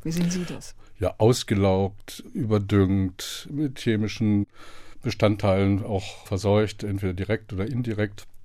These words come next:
Speaker 2: Deswegen muss man schon gucken, wo greife ich hin, wenn ich mich mit einem Tee beispielsweise selbst heilen will. Dabei Vorsicht natürlich. Alles, was vorbeugend gemacht wird oder begleitend gemacht wird, ist gut.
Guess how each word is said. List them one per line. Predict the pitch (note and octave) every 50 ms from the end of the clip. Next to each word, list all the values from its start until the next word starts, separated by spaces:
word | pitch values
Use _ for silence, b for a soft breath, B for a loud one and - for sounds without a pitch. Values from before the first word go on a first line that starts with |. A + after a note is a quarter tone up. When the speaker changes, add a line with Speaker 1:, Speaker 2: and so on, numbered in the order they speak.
| - - -
Speaker 2:
Deswegen | - G2 - A#2+ A2 A#2 A2+
muss | G#2+ - -
man | A#2 G2
schon | - G#2 F#2+ F#2
gucken, | - A#2+ A2+ - A2 F#2+
wo | E2+ G2
greife | F#2+ F#2+ G2 F#2 F#2 F#2 - -
ich | G2 G2+ G2 -
hin, | - G#2+ A2 A#2 G#2+ G2
wenn | F#2+ F#2 F#2
ich | F2+ - - - - - - - E3
mich | G3 E3 A#2 G2+ -
mit | A#2 F#2+ A2
einem | F#2 F2+ F#2+ F#2+
Tee | - - F#2+ G2+ G#2+
beispielsweise | G2 G2 F2+ F2+ - - - F#2+ - - - - F2+ F#2 F#2 G2 F#2 - B B B B B B B B B B
selbst | D#3 G2+ G2+ - A2+ A#2 - - - - - - - - - - -
heilen | F#2+ G2+ A2 G#2+ G#2 G2
will. | G2+ G2+ G#2 G#2 A2+ - - - - -
Dabei | - F#2 F2+ G2 F2+ F2+ F2+
Vorsicht | - - - E2+ G2 F#2+ B2+ A#2 - D3+
natürlich. | C#3+ C#3 - E3+ F3 F#3+ G#3 G3 - B B B B B B B B B B
Alles, | - A2+ A2 A#2 A2 - -
was | G#2 G2+ - - -
vorbeugend | - - - A2 B2 C3 C#3 C3+ C3+ C#3+ C3 C#3 C#3 - - - - - - - - - -
gemacht | - B2 A2+ A#2 A2+ - - - -
wird | A#2+ A#2 A2+ -
oder | A2 G2 F2+
begleitend | F#2+ F2 D#2+ E2 D#2+ E2+ A2 B2 - C#3 - -
gemacht | - A#2 A2 A2 - - -
wird, | A2 G2+ -
ist | - - - -
gut. | - A#2+ A#2+ C3+ D3 D3 -